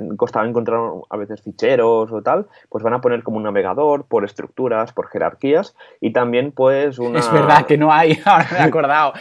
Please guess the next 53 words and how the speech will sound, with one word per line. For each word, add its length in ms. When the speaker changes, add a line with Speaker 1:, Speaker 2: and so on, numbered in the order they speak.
Speaker 1:
<laughs> 160
Speaker 2:
Es 200
plano, 540
es 100
una 160
estructura 440
plana 280
y 60
a 40
veces 300
no 100
encuentras 460
los 160
archivos. 480
Ahora 160
me 80
he 20
acordado, 380
sí, 120
es 80
verdad, 260
es 80
verdad. 200
Speaker 1:
Exacto. 400
Speaker 2:
Madre 340
mía. 320
<laughs> 640
Speaker 1:
En 300
fin... 380
Y 180
a 60
que, 140
sí, 140
que 80
a 20
veces 180
cuesta 220
un 120
montón 360
encontrar 320
ahí 60
un 100
fichero. 340
Yo 120
siempre 200
tiro 200
el 40
control 380
F 260
y 40
bueno, 240
que 80
está 200